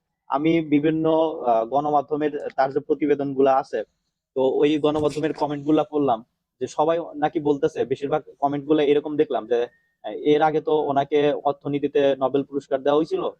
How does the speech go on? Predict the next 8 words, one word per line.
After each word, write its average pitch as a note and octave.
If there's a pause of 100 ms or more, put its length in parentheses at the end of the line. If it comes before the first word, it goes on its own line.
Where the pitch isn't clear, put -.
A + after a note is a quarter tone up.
(300)
তো C#3
ওনাকে D3
এবার C#3 (300)
অশান্তিতে G3
নোবেল D3+
পুরস্কার C3+
দেওয়া G#2+
হোক। G#2